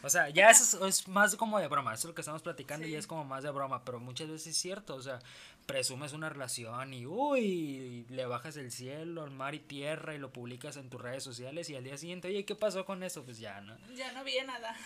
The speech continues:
Speaker 2: <laughs>
Speaker 1: Oye, y ya siendo a un lado un poquito de la, de, de una relación, hablando un poquito más de lo que sucede, eh, en la actualidad, este, y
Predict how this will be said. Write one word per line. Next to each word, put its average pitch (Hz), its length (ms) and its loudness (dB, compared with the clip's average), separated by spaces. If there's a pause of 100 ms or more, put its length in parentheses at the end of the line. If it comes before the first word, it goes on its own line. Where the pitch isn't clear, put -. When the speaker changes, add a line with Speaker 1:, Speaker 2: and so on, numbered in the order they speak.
Speaker 2:
<laughs> 320 120 2
Speaker 1:
Oye, 302 240 2 (320)
y 156 120 -6
ya 143 140 0
siendo 185 240 2
a - 40 2
un 190 60 0
lado 180 180 2
un 196 80 -4
poquito 175 420 -6
de 170 80 -4
la, 160 280 -6
de, 135 240 -12
de 135 220 -12
una 147 220 -8
relación, 143 1120 0
hablando 127 540 -8
un 147 160 -12
poquito 147 360 -12
más 147 480 -6 (220)
de 135 140 -8
lo 127 160 -8
que 127 120 -8
sucede, 135 720 -6
eh, 123 440 -10
en 123 140 -8
la 117 80 -4
actualidad, 113 960 -4 (520)
este, 117 540 -6
y 131 280 -12